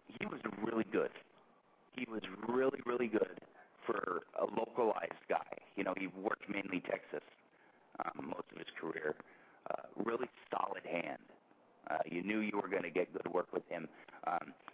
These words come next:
he also, when <clears throat> R O H opened, he would drive from Texas with Spanky, American Dragon, and the other guys. He would drive with them from Texas, and he would work the R O H shows as well. And he was involved in that feud with the Carnage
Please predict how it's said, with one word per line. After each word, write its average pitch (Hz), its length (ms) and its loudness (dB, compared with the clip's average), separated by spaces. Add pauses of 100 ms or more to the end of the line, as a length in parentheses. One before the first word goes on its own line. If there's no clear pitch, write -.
(140)
he 131 240 6
also, 87 640 4 (100)
when - 720 0 (160)
<clears throat> - 140 -14
R 117 160 6
O 104 60 0 (100)
H 104 180 -8
opened, 92 320 2 (480)
he 127 160 4
would 117 160 4
drive 104 460 0 (240)
from 113 260 -2
Texas - 460 -2
with 101 160 2 (180)
Spanky, 87 480 -2 (480)
American 92 320 -2
Dragon, 80 480 -2 (160)
and 90 140 -2
the 92 60 2
other 92 180 0
guys. - 220 -6 (120)
He 104 100 0
would 101 140 2
drive 92 320 0 (100)
with 95 220 2
them 95 220 -2
from 101 100 -6 (160)
Texas, - 320 -18 (480)
and - 140 -2
he - 100 -2
would 87 220 4
work - 180 4 (400)
the 85 140 0
R 71 100 -4
O 78 80 4
H - 80 0 (160)
shows 69 160 2
as 90 240 -8
well. 95 200 4 (380)
And 90 140 -2
he 98 140 -4
was 98 160 -14
involved 101 340 0
in 95 80 -4
that - 220 -2
feud 98 160 -4
with - 100 -14
the - 60 -12
Carnage - 340 -2